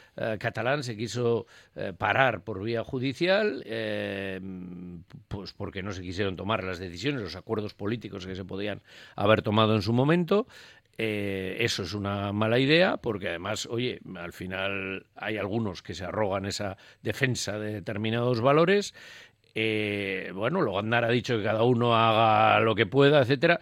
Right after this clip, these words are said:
Claro, y eso es malo, ¿no? O alguno que te dice, "No, bueno, esto tranquilo que lo tenemos", ¿no? Como aquellos WhatsApp famosos del P P.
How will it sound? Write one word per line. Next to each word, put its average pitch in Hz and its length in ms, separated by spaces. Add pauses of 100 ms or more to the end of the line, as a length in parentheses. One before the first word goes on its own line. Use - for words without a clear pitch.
(280)
Claro, - 220
y 107 100
eso 117 200
es 123 120
malo, 143 300
¿no? 160 100
O 156 180
alguno 127 360
que 131 80
te 131 100
dice, 135 280
"No, 151 200
bueno, 135 300
esto 127 340
tranquilo 135 480
que 143 80
lo 120 140
tenemos", 131 640
¿no? 156 240
Como 117 160
aquellos 123 280
WhatsApp 117 360
famosos 120 480 (280)
del 110 180
P 107 140
P. 113 260